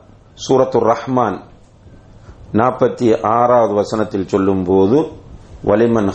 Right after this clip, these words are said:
ஹாஃப மகாம ரப்பிஹி ஜன்னதான்" என்று சொல்கிறார்.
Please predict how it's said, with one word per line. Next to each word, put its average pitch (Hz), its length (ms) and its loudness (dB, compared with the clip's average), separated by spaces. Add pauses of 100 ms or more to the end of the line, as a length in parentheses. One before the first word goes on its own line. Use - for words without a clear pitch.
ஹாஃப 107 400 0
மகாம 98 520 -2
ரப்பிஹி 113 720 -2 (840)
ஜன்னதான்" 98 680 0
என்று 95 200 0
சொல்கிறார். - 480 -4